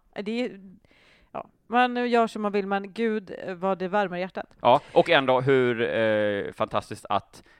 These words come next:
Speaker 2: första Patreon-person
Speaker 1: Mm.
Speaker 2: blev vignettKingen Rasmus
Speaker 1: Just
Speaker 2: Nyqvist.
Speaker 1: det.
Speaker 2: Så vi får väl egentligen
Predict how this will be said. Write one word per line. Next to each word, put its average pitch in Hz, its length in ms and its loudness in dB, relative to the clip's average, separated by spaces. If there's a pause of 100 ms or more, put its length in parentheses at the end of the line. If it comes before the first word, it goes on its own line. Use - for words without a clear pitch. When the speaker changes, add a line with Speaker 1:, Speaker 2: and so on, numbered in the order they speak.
(140)
Speaker 2:
första - 520 -2
Patreon-person 107 1500 -6 (420)
Speaker 1:
Mm. 190 200 -14 (120)
Speaker 2:
blev 120 640 0 (480)
vignettKingen 127 1120 -6 (220)
Rasmus - 680 -6 (120)
Speaker 1:
Just 107 320 -6
Speaker 2:
Nyqvist. 127 180 -6
Speaker 1:
det. - 140 -12 (360)
Speaker 2:
Så - 140 -8
vi 131 260 0
får 135 160 -2
väl 143 120 2
egentligen 151 640 -2